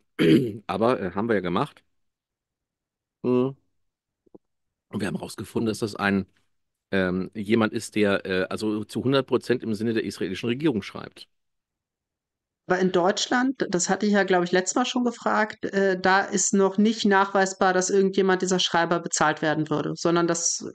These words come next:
Speaker 2: sind nur Vermutungen hier in Deutschland.
Speaker 1: Ja, genau, also die Vermutung steht natürlich bei all-, bei allen möglichen Leuten im Raum. Ich hatte ja selber gesagt, also, dass ich das bei solchen Leuten wie Co-Pilot oder so ausschließe.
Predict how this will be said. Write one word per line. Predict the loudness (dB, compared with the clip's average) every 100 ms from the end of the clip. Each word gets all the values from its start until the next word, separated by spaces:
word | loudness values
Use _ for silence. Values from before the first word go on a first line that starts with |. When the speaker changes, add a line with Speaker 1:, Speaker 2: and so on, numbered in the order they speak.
| _ _ -4
Speaker 2:
sind | 2 2 4
nur | 2
Vermutungen | 2 2 0 0 0
hier | 0 0
in |
Deutschland. | 0 -2 -4 -4 -6 _ _ _ _ 2
Speaker 1:
Ja, | 6
genau, | 6 4
also | 2 -2
die | 0
Vermutung | 2 2 0
steht | -2 -4
natürlich | -4 -6 -4 0
bei | 0
all-, | 2 0
bei | 0
allen | 0 2
möglichen | 2 0 -2
Leuten | 0 0
im | -4 -4
Raum. | -4 -2
Ich | 0
hatte | 2
ja |
selber | 2 2 2
gesagt, | 0 -2
also, | -6
dass | -6 -6
ich | -6
das | -8 -6
bei | -4
solchen | -4 -2
Leuten | -4 -4 -6
wie | -4
Co-Pilot | -2 0 0 0 0
oder | -2
so | -4
ausschließe. | -2 -4 -4 -6 -4 -6